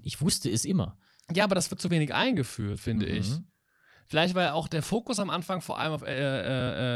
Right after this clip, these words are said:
Speaker 2: äh, ähm, Bill Murray liegt. Und Bill, und da kommt das andere Problem: Bill Murray holt mich gar nicht ab in dem Film.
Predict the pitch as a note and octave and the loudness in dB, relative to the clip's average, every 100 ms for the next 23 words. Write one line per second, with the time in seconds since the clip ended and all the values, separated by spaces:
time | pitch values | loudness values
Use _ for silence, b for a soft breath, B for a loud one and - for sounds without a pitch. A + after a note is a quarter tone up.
0 | G2+ A#2+ A#2 A#2 A#2 B2 A#2+ B2+ F#3 G#3 | 0 0 0 -2 -2 0 2 2 2 0
1 | A3 B3 C#4 - - b b b b b | 0 0 -2 -8 -20 b b b b b
2 | b - D3 - D#3 D#3+ D3+ D#3 D3+ C3+ | b -2 -2 0 0 0 -2 -2 -2 -4
3 | A2 - F#3 F#3 F#3 F3 G3+ C3+ A#2+ B2 | -2 0 0 0 0 0 0 0 0 2
4 | C#3 D#3+ C#3+ B2+ A2 G#2 G#2+ - G#2+ G2 | 2 2 2 2 2 2 -4 -2 -2 0
5 | G#2 C3+ D3 D#3+ F3 F#3 - F#3 G#3+ | 0 0 0 0 0 -2 0 -2 0